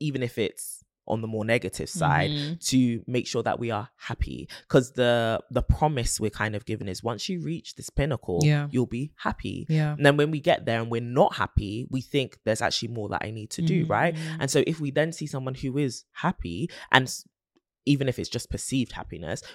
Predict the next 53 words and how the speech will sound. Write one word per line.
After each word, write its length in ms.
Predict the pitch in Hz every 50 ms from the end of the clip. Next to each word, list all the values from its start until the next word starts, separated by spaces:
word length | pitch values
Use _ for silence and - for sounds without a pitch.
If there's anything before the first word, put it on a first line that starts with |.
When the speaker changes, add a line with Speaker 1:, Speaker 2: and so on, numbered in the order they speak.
| -
Speaker 1:
we 120 | - 131 135
think, 280 | 127 - 147 135 -
"Okay, 280 | - - 165 - 151 139
so 100 | - 135
I 120 | 131 131
need 260 | 135 147 147 143 - -
exactly 540 | - 123 - - 135 - - - - 127 117
what 180 | 107 95 -
they 140 | - 135 143
have," 340 | 139 131 - - - - - -
right? 280 | 101 101 101 117 - - -
That 160 | 127 123 -
it's 180 | - 135 - -
no 140 | 147 139 135
longer 360 | 139 143 160 160 151 139 139
about 240 | 135 - 117 92 -
having 300 | - 123 117 127 120 120
my 200 | 117 117 123 123
version 480 | 117 117 117 131 139 127 - 87 76
of 80 | 76 -
happiness. 560 | - 80 - - 85 82 82 78 104 - -
Speaker 2:
Yeah. 240 | 143 117 113 110 110
Speaker 1:
It's 140 | 127 120 -
about 240 | 123 - 120 113 -
having 260 | - 131 120 120 117
exactly 640 | 110 107 - - 127 131 131 - - - - 123 113
what 240 | 104 107 110 - 104
they 160 | 127 123 127
have 240 | 127 127 92 101 -
so 140 | - 92
I 60 | 95 110
can 140 | - 120
be 120 | 107 110 107
truly 320 | - - - 113 104 101
happy. 460 | 110 117 110 - - 78 71 - 139 _ - - - - - - _ -
Um, 640 | - 123 117 113 113 113 110 110 107 107 110 120 - _ _ _ _ _ _ _ - - - -
so 120 | - - 127
I 100 | 120 123
think 240 | - 156 139 -
when 160 | - 123 120 117
you 140 | 120 117
allow 260 | 117 117 117 113 120 117
the 100 | - -
feeling 400 | - - 113 107 101 104 104 101
to 120 | - 117
grow 260 | 104 - 107 107 107 104
and 140 | 98 101
fester 340 | - - 95 - - - -
within 380 | 101 107 101 107 110 110 104 104
you 160 | 104 98 90
and 100 | 98 -
you 120 | - 113
don't 300 | 110 - 120 120 120 -